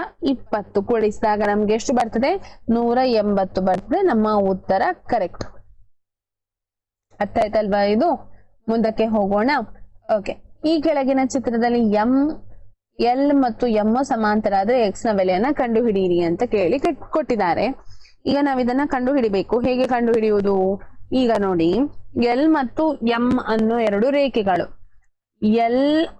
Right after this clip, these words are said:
ಅನ್ನೋ ಒಂದು ರೇಖೆ, ಹಾಗೆ ಎಂ ಅನ್ನೋ ಒಂದು ರೇಖೆ. ಇದಕ್ಕೆ ಛೇದಕ ಹೀಗೆ ಪಾಸ್ ಆಗ್ತದೆ ಅಲ್ವಾ? ಇಲ್ಲಿಯ ಒಂದು ಕೋನ ಕೊಟ್ಟಿದ್ದಾರೆ,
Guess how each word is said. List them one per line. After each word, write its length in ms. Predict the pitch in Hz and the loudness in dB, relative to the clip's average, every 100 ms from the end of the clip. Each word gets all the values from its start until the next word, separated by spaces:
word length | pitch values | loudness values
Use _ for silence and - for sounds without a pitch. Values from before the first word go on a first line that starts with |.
| - | -6
ಅನ್ನೋ 360 | 254 262 269 262 | -2 0 2 2
ಒಂದು 340 | 247 240 226 | 2 2 2
ರೇಖೆ, 720 | 202 175 - 170 175 262 - - - - _ _ _ _ _ _ _ _ _ _ | 2 0 0 -2 0 -2 -6 -16 -20 -20 _ _ _ _ _ _ _ _ _ _
ಹಾಗೆ 440 | 254 240 240 269 277 | -4 -2 0 2 2
ಎಂ 440 | 247 269 277 269 - | 2 2 2 0 -2
ಅನ್ನೋ 340 | - 220 208 196 | 0 2 2 2
ಒಂದು 320 | 180 196 294 | 2 2 2
ರೇಖೆ. 400 | 302 214 - - - - _ _ _ _ _ _ _ _ _ _ _ - | 0 0 -4 -6 -8 -18 _ _ _ _ _ _ _ _ _ _ _ -4
ಇದಕ್ಕೆ 400 | 247 269 - 330 | -2 0 0 0
ಛೇದಕ 460 | - 262 233 226 247 | 0 0 2 0 -2
ಹೀಗೆ 340 | 233 240 226 247 | 0 0 0 -2
ಪಾಸ್ 340 | 226 196 196 | -2 -2 -2
ಆಗ್ತದೆ 340 | 294 - 190 - - - | -4 -2 -4 -4 -8 -6
ಅಲ್ವಾ? 580 | 214 208 262 247 202 - - _ _ _ _ _ _ _ _ _ _ _ _ _ _ 285 | -2 0 0 -2 -4 -10 -20 _ _ _ _ _ _ _ _ _ _ _ _ _ _ _
ಇಲ್ಲಿಯ 320 | 294 302 359 392 | 0 2 4 4
ಒಂದು 320 | 294 254 254 | 2 2 0
ಕೋನ 300 | - 220 233 262 | 0 0 0 0
ಕೊಟ್ಟಿದ್ದಾರೆ, 600 | 277 247 226 175 170 | -2 0 0 0 -2